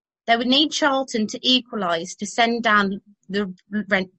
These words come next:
<clears throat> they would need Charlton to equalise to help send down Crystal Palace. With only ten minutes remaining, Norwich and Southampton fans had accepted their fate. West Brom held on to their two wi-, two nil win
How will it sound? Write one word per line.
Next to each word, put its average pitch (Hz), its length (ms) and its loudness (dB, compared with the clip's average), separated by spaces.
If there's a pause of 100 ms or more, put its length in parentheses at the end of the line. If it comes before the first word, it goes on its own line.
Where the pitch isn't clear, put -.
(140)
<clears throat> - 220 -18
they 220 720 -2
would 220 140 -4
need 285 180 2
Charlton 277 400 -2
to 226 120 -6
equalise 208 460 0
to - 80 -18
help 208 220 0
send 214 240 0
down 190 220 0
Crystal 185 320 -8
Palace. 202 520 -4 (640)
With 240 120 0
only 269 260 6
ten 285 260 0
minutes 285 320 -2
remaining, 226 540 -2 (260)
Norwich 254 400 2
and 254 140 -2
Southampton 233 600 -2
fans 208 280 0
had 202 100 -4
accepted 214 440 -4
their 196 140 -2
fate. - 480 -6 (760)
West 285 340 2
Brom 247 240 6
held 247 260 2
on 247 140 2
to 240 100 -8
their 226 120 0
two 269 300 -2
wi-, 220 320 -4
two 269 200 0
nil 269 200 2
win 196 280 -2